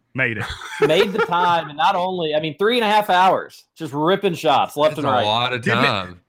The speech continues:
Speaker 1: Honestly, she made me forget about Sunday football. Like, there was that three and a half hours, I didn't even, not even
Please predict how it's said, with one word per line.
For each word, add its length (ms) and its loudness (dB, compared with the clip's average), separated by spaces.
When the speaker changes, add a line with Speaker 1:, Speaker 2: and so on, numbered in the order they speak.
Speaker 1:
Honestly, 600 0
she 320 -4
made 240 -2
me 140 -4
forget 400 -4
about 480 -2
Sunday 340 -4
football. 480 -12
Like, 240 -6
there 120 -2
was 160 -4
that 320 -4
three 180 -2
and 60 0
a 40 2
half 160 -2
hours, 300 0
I 100 0
didn't 140 -2
even, 140 -4
not 220 -2
even 200 -6